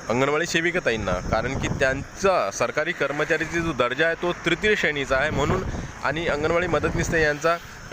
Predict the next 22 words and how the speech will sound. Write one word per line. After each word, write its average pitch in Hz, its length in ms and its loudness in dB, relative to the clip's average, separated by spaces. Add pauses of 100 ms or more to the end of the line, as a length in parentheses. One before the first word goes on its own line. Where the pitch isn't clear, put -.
(160)
चतुर्थ 202 400 0
श्रेणीचा 156 300 2
दर्जा 123 420 2 (100)
मिळेल 117 340 0
म्हणून 131 340 -2 (400)
त्यांना 156 280 2
अठ्ठावीस 175 640 -2
ते 196 100 6
तीस 175 420 0
हजार 135 260 2
रुपयापर्यंत 156 640 0
पेमेंट 139 480 0
मिळू 196 160 2
शकते. 104 340 -4 (380)
तर 120 180 2
अशा 120 260 2
प्रकारे 180 460 2
हे 180 200 0
जे 180 180 2
आठवा 165 380 0
वेतन 151 300 0
आहे, 143 300 0